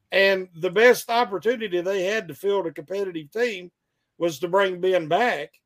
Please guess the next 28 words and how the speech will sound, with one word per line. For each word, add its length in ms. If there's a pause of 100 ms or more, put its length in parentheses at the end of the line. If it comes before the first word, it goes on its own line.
(680)
He 200
got 240
to 80
have 160
his 140
farewell 520
tour. 260
They 140
still 320
was 140
able 440 (340)
to 120
miraculously, 840
I 120
do 140
not 180
know 160
how, 360 (420)
make 260
the 80
playoffs. 540 (260)
So 140
I 100
think 160
everything 380
worked 200
out 220
fine. 260